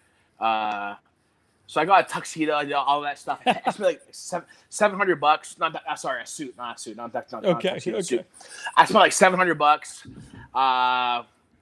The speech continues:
Speaker 1: got, I get to the hotel. My belt for my tu-, my, uh, my suit was too big, uh, so I wasn't wearing a belt. I,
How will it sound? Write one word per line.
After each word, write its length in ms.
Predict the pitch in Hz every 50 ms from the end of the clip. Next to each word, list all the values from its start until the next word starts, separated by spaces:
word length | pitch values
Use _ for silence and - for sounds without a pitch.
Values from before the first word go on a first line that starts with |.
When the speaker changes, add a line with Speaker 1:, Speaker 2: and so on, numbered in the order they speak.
| _ _ _ _ _ _ _ _ _ _ _ _ _ _
Speaker 1:
got, 220 | - - 170 - - -
I 60 | 139 135
get 160 | 151 - -
to 100 | - 165
the 100 | 151 147 139
hotel. 720 | 143 143 143 - - 151 143 143 139 139 139 139 139 139 135 - _ -
My 180 | 139 131 131
belt 380 | 123 - 139 143 143 143 135 -
for 80 | 151
my 160 | 143 139 131 127
tu-, 140 | - 143 131 -
my, 280 | 139 135 131 127 123 123
uh, 220 | 120 120 120 117
my 140 | 120 123 120
suit 280 | - - - 147 139
was 140 | 127 - -
too 160 | - - 147
big, 480 | 131 139 135 131 127 127 127 127 131 - _ _ _ _ _ _ _ _ _ _ - - -
uh, 360 | 123 131 127 127 123 127 127
so 120 | - - 135
I 40 | 139
wasn't 280 | 143 147 139 147 143
wearing 160 | 139 143 143 -
a 100 | 143 135
belt. 520 | 127 - 147 135 135 131 131 135 135 - - - - _ _ -
I, 280 | - 135 131 127 123